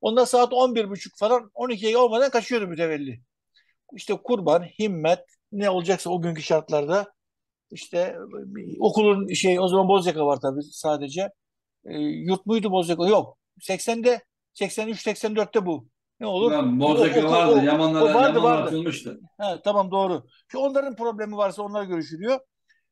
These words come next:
Speaker 1: Tabii yorulmuşuk. Hoca Efendi herkes gidiyor. Yazı heyeti kalıyorduk. Hoca Efendi yanında nohut, çekirdek, fındık, fıstık getiriyordu. "Çeneniz oynarsa uykunuz gelmez." diyordu. Ondan sonra,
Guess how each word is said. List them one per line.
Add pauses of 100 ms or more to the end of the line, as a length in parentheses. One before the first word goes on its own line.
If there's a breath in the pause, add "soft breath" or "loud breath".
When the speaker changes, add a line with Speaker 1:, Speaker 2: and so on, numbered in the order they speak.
(340)
Speaker 1:
Tabii
yorulmuşuk.
Hoca
Efendi
herkes (100)
gidiyor.
Yazı
heyeti
kalıyorduk. (720)
Hoca
Efendi
yanında
nohut,
çekirdek,
fındık,
fıstık
getiriyordu. (760)
"Çeneniz
oynarsa
uykunuz
gelmez."
diyordu. (580)
Ondan
sonra,